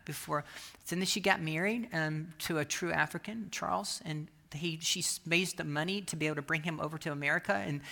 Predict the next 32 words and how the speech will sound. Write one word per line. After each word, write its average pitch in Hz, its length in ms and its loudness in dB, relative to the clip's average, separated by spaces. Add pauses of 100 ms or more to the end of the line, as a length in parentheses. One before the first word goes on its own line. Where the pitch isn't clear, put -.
(200)
they 160 100 2
got 165 160 4
married 175 200 4
and 170 80 -2
looked 160 140 -2
like 160 120 4
they 160 80 0
were 151 60 2
gonna 151 80 0
have 160 80 0
a 151 40 -2
beautiful 156 380 -6
life 147 220 -2
together, 175 340 0
and 156 160 0
then, 160 160 -2 (480)
um, 156 460 2 (2000)
and 190 140 0
then 214 80 2
he 233 80 2
died. 220 440 4 (1800)
And 160 80 -6
she 185 140 -2
had 190 120 4
these 180 160 2
beautiful 180 380 -2
little 175 100 -6
children. 185 560 -4 (880)
I 180 40 -2
mean, 180 100 2
they're 190 80 2
little. 131 400 -2